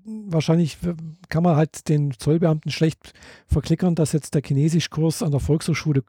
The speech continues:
Konstanz wichtig ist, gell? Oder wichtig wäre, weil, äh, es findet ja auch gerade kein Präsenzunterricht auch an der Volkshochschule statt. Also die haben auch jetzt gerade alles mehr oder weniger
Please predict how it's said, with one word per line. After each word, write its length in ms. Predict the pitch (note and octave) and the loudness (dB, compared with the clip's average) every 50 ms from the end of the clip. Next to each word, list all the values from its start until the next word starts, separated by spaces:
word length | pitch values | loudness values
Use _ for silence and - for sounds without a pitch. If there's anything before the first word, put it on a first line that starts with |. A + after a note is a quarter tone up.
| _ _ - | _ _ -4
Konstanz 640 | - E3 F3+ - - - E3 D#3+ D#3 D3+ - - _ _ _ - - - _ _ - | -2 0 0 0 0 0 0 0 0 -2 -6 -12 _ _ _ -20 -20 -20 _ _ -2
wichtig 340 | - E3 - - - C#3+ A2 | 0 0 0 2 0 -2 -2
ist, 240 | A2+ G#2+ - - - | -2 -6 -6 -8 -8
gell? 220 | A#2+ G#2+ A2 A#2 - _ _ _ _ _ _ _ _ _ _ _ _ _ _ _ _ _ - - | -6 -6 -6 -6 -8 _ _ _ _ _ _ _ _ _ _ _ _ _ _ _ _ _ -8 -6
Oder 200 | D3 C3+ C3+ C3 | -2 -2 0 0
wichtig 340 | E3 D3 - D3+ C3 - | -2 -2 -2 -4 -4 0
wäre, 320 | - C3+ D3+ E3 D3 C3+ A2+ | 0 2 2 2 2 0 0
weil, 240 | B2 B2 B2 B2 A#2+ - - - - - - - _ _ _ - | 0 -2 -2 -2 -4 -8 -18 -20 -20 -20 -20 -20 _ _ _ -6
äh, 320 | C#3+ C3+ C3 B2+ B2 A#2+ A#2 A2 G#2+ F#3+ F#3 F3+ | -2 0 0 0 0 0 -2 -4 -8 -14 -18 -18
es 100 | E3 - | -8 -2
findet 240 | - E3 F3 D3+ - | 2 2 2 4 2
ja 60 | D#3+ | 0
auch 100 | D3 - | 0 0
gerade 280 | - - D3+ C#3+ D3 C3+ _ _ _ _ - | -2 -2 2 2 2 0 _ _ _ _ -4
kein 200 | - C#3 D3 - | -2 -2 -2 0
Präsenzunterricht 760 | - D3 B2 B2+ C#3 D#3+ - - C#3 B2+ C3 A#2+ A2 - - | -2 -2 2 2 2 0 0 -2 -2 -2 0 -2 -2 -2 -4
auch 100 | C3+ A#2 | -4 -2
an 80 | B2+ A#2+ | -2 -2
der 80 | A2+ | -2
Volkshochschule 600 | - - C#3+ C#3+ - C3+ A2+ - B2+ G#2+ A2 G#2+ F#2+ | -2 -2 -2 -2 -2 -6 -6 -6 -6 -6 -6 -8 -8
statt. 400 | - - A2 G#2 G#2+ - - - - _ _ - F3+ | -10 -10 -10 -12 -12 -14 -18 -20 -20 _ _ -18 -12
Also 160 | D#3 B2 A#2+ C3 | -8 -4 -2 -2
die 140 | C3 C3 | 0 0
haben 240 | B2 D3 D3+ C3+ C#3+ | 0 -2 -2 -2 0
auch 160 | C#3+ C#3+ - | 0 0 2
jetzt 140 | D#3 C#3+ - | 0 -2 -2
gerade 200 | - - C3+ C3 | 0 -2 -2 0
alles 360 | C3 C#3+ D#3+ E3 D3+ - - _ _ - - - - - - _ - | 0 0 0 0 0 -2 -8 _ _ -20 -20 -20 -20 -20 -20 _ -2
mehr 100 | - D3 | 0 2
oder 100 | C#3+ C#3+ | 2 4
weniger 440 | C#3 D#3 D#3 D3 C#3+ C#3 C#3 C3 A2+ | 4 4 4 4 4 4 2 0 -2